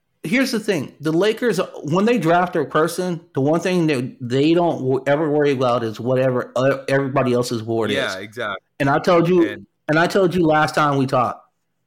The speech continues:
Speaker 1: bro, if they draft Keegan Murray, if they draft, uh, C D Sissoko, if they drafted Leonard Miller, if they
Speaker 2: Yeah.
Speaker 1: drafted, I don't care.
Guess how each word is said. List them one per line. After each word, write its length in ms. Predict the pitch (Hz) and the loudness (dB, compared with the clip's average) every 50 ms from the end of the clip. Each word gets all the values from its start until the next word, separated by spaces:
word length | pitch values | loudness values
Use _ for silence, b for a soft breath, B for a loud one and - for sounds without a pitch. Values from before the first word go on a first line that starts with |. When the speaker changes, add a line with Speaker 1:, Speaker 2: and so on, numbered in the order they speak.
| _ _ _ _ | _ _ _ _
Speaker 1:
bro, 360 | 139 147 156 131 92 127 127 - _ _ _ _ _ _ _ - | 0 2 2 2 2 0 -6 -12 _ _ _ _ _ _ _ -4
if 140 | 147 143 | -4 0
they 120 | - 160 175 | 0 0 2
draft 460 | 175 196 190 170 156 147 - - - | 2 2 2 2 2 0 -4 -8 -6
Keegan 280 | - 190 165 156 139 127 | -4 -2 -2 0 0 0
Murray, 360 | 131 139 147 151 160 156 143 | 0 0 0 0 -2 -2 -4
if 180 | 131 - 135 131 | -6 -8 -6 -4
they 140 | 127 135 147 | -2 -2 -2
draft, 560 | 139 156 151 139 131 127 135 131 - - - _ | 0 0 0 0 0 -2 -4 -4 -8 -14 -10 _
uh, 300 | - 131 135 123 113 113 | -2 -2 0 0 0 -2
C 220 | 139 - - 143 147 | -4 -4 -4 -4 -2
D 140 | 139 135 131 | -2 -2 -4
Sissoko, 760 | 135 - 127 - - 131 139 139 147 139 135 135 135 110 | -4 -6 -6 -2 0 -2 0 0 0 2 2 2 2 0
if 80 | 104 - | -2 -2
they 140 | - 127 139 | -2 -2 -2
drafted 460 | 120 135 131 127 127 127 - 117 110 | 0 0 -2 -2 -2 -2 -4 -6 -4
Leonard 340 | 80 120 127 127 127 123 - | -4 -2 -2 -2 -2 -2 -2
Miller, 340 | 104 120 120 123 131 131 131 | -2 -2 -2 0 0 -2 -2
if 100 | 127 127 | -4 -4
they 120 | - 120 123 | -4 -4 -4
Speaker 2:
Yeah. 80 | 123 | -4
Speaker 1:
drafted, 580 | 117 127 127 123 127 - - 123 123 117 113 - - _ | -2 -2 -2 -2 -2 -4 -4 -2 -2 -2 -2 -4 -6 _
I 80 | 120 131 | -2 -2
don't 160 | 156 180 175 - | 0 0 -2 -2
care. 220 | 185 170 160 | 0 0 0